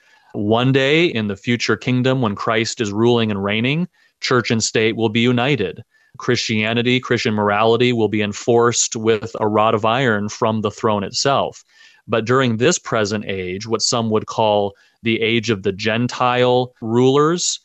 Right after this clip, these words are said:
the state does have a role, a God-given role, as Romans thirteen says. God did institute government for a particular reason, mainly, and I'll get back to this in a moment, mainly to preserve peace and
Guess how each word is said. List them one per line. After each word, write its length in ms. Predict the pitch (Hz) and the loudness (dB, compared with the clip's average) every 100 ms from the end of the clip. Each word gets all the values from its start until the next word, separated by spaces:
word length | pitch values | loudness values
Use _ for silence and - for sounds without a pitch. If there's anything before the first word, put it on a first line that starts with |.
| _ _ _ - | _ _ _ -6
the 80 | 104 | -4
state 500 | - - 117 135 117 | -2 0 0 0 0
does 260 | 113 131 | 0 0
have 180 | 147 147 | -2 0
a 80 | 160 | 2
role, 440 | 120 104 104 139 | 2 2 2 0
a 40 | 101 | -4
God-given 580 | 101 104 120 120 127 | 0 0 0 0 0
role, 400 | 143 113 104 110 | 0 2 2 2
as 220 | 113 107 104 | 2 -2 0
Romans 320 | 107 107 101 | -2 -2 0
thirteen 460 | 113 107 - 113 | 0 0 -2 -2
says. 640 | 117 - 101 101 104 - - _ _ | -2 0 0 0 -2 -4 -6 _ _
God 340 | 110 107 113 | -2 0 0
did 340 | 101 117 127 - | 0 2 2 0
institute 640 | 123 127 - 120 123 123 120 | -2 -2 -2 -2 -2 -2 -2
government 480 | 113 113 110 107 | 0 0 0 -2
for 260 | 110 - 110 | -6 0 2
a 60 | 131 | 2
particular 640 | 120 - 110 110 104 101 | -2 -6 -4 -2 0 0
reason, 640 | 101 101 95 90 87 90 107 _ _ - | -4 -8 -6 -8 -12 -14 -18 _ _ -12
mainly, 540 | 117 110 117 139 113 107 | -4 -2 0 2 2 2
and 80 | |
I'll 100 | 104 | 0
get 200 | 104 107 | 0 -2
back 160 | 107 107 | -2 -6
to 60 | 107 | -4
this 160 | 101 | -4
in 60 | 104 | -4
a 40 | |
moment, 440 | 98 110 135 104 110 | -2 0 2 0 -2
mainly 420 | 104 117 131 117 | -2 0 2 0
to 160 | - 117 | -2 -6
preserve 720 | - 107 98 104 107 101 - | -2 -2 0 2 4 2 -2
peace 460 | - 127 139 139 | -4 0 2 2
and 280 | - 117 110 | 0 0 -2